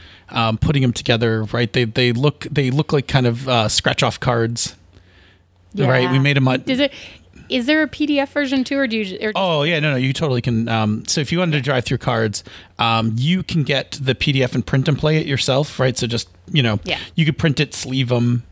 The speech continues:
Speaker 1: um, you know, throw 'em in some card sleeves and, and play it. Um, or, um, you can do it out for cards, right? It's, um, it's, I'm looking at it right now. It's two ninety-five if you just want the P D F, and
Speaker 2: Mm-hmm.
Speaker 1: it's five ninety-five,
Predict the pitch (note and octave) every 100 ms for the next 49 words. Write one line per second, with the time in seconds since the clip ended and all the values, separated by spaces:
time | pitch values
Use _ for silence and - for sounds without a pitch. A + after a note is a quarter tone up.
0 | - A#2+ A2 G#2+ G#2+ A2+ A#2+ G#2 G#2 C#3
1 | B2+ B2 B2 G#2+ A#2 A2+ B2 A#2 G#2 G#2+
2 | - A2+ - D3+ C#3 - - - - -
3 | - A2 G#2+ A2 - E3+ E3+ C#3 C3+ A#2+
4 | - C#3+ B2 A#2 A2+ G#2+ C#3 C3+ C#3+ A#2+
5 | C3+ A#2+ A#2 A#2 - - - - - B2
6 | A#2 A2 - A#2 A2 C3+ C3+ C#3+ - -
7 | C#3+ C3 A#2+ - - - - - D#3+ -
8 | - - - D3+ D#3 D3+ B2 A#2 A#2+ A#2+
9 | A#2+ - G3 F3 D#3 - D3 C3 B2+ C3
10 | B2+ B2+ - C3 A#2+ A#2 - - - -
11 | - - - - C3 C3 B2+ B2+ B2 A#2+
12 | - - D3 C3 C3 A#2 - A#2 G#2+ G2+
13 | G2 -